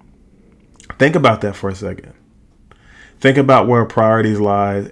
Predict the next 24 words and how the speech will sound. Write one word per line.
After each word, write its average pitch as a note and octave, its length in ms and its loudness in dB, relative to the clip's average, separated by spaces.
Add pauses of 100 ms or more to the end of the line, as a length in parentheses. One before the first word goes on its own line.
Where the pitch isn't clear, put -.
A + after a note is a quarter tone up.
uh, - 120 -10
priorities G#2+ 1000 -2
lie, F#2 560 -2 (520)
and G#2+ 340 -4
obviously G#2+ 480 -2
where, F#2+ 500 -2
where F#2+ 260 -4
these F#2+ 260 -6
Brewers G#2+ 460 0
fans, F2+ 760 -12 (760)
uh, F#2 400 -8
what G#2+ 240 -4
they G#2 140 -2
see A2 200 -6
is G#2 140 -2
important G2 400 -6
and F#2+ 100 -8
what G2 140 -6
they F#2+ 140 -6
don't F#2+ 200 -8
see E2 140 -16
is - 220 -16
important. F#2+ 440 -16 (2000)
It's, G#2+ 200 -4